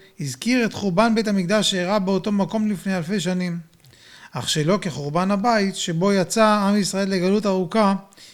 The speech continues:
הרגיש שער יישוב שכעת המצב אחר. הרובע היהודי אומנם ננטש לעת עתה, אך בחסדי השם קמה מדינת ישראל, והיא לא, לעולם לא תוותר על הלב שלה, על ירושלים.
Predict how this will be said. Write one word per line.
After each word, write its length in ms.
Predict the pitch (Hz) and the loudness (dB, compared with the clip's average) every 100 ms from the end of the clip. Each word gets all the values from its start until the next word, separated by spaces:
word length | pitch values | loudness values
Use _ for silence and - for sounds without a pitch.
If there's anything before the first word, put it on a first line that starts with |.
| - | -10
הרגיש 380 | 151 147 208 226 | -6 -2 -2 0
שער 160 | 233 208 | 0 0
יישוב 300 | 190 208 202 | 0 -2 -2
שכעת 540 | 185 - 175 208 220 - _ - _ | -4 -2 -2 0 -2 -8 _ -20 _
המצב 440 | 143 151 - 202 | -4 -2 2 4
אחר. 340 | 185 160 160 143 - _ _ _ - | 4 0 -4 -4 -14 _ _ _ -8
הרובע 420 | 127 139 233 226 | -4 0 2 4
היהודי 600 | 190 175 160 170 226 180 185 | 4 2 0 0 -2 -4 -8
אומנם 300 | 156 165 208 | -4 0 4
ננטש 720 | 196 185 160 254 202 - - - _ _ - _ - - | 4 4 6 8 8 6 -4 -10 _ _ -20 _ -20 -10
לעת 280 | - 160 156 | 4 6 6
עתה, 340 | 151 123 139 131 | 2 0 -2 -2
אך 120 | 160 | -6
בחסדי 440 | 127 147 151 156 226 | -2 -2 -2 -2 0
השם 340 | 233 233 233 | 0 0 0
קמה 300 | 220 240 247 | 2 4 6
מדינת 380 | 233 196 220 226 | 4 4 2 2
ישראל, 460 | 208 - 202 190 180 - _ - - | 0 0 2 2 -2 -10 _ -20 -10
והיא 200 | 165 208 | 0 4
לא, 220 | 233 247 247 | 6 6 4
לעולם 640 | 208 208 233 233 247 269 254 | 4 6 6 6 8 6 8
לא 120 | 247 | 4
תוותר 340 | 247 208 208 233 | 4 2 2 2
על 180 | 220 208 | 4 4
הלב 320 | 196 202 175 | 6 4 2
שלה, 260 | 165 175 | -2 0
על 100 | 165 | 0
ירושלים. 680 | 185 190 180 196 190 180 160 | 0 0 2 4 4 2 -2